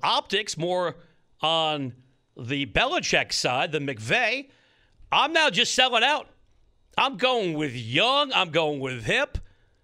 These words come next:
And forget about seeing you clones next week. I'm just gonna hang out here in Southern California and hope somebody thinks I have some affiliation with the Rams. Maybe they'll buy me a cocktail.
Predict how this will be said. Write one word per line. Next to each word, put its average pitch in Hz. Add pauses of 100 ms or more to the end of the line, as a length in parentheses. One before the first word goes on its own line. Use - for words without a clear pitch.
(200)
And -
forget 294
about 277 (180)
seeing 247
you 208
clones 233
next 143
week. 139 (420)
I'm 285
just 330
gonna 233
hang 220
out 214
here 214
in 175
Southern 214
California 190 (320)
and 208
hope 233
somebody 247
thinks 214
I 202
have 202
some 262
affiliation 190
with 208
the 240
Rams. 277 (1300)
Maybe 220
they'll 269
buy 233
me 254
a 240
cocktail. 233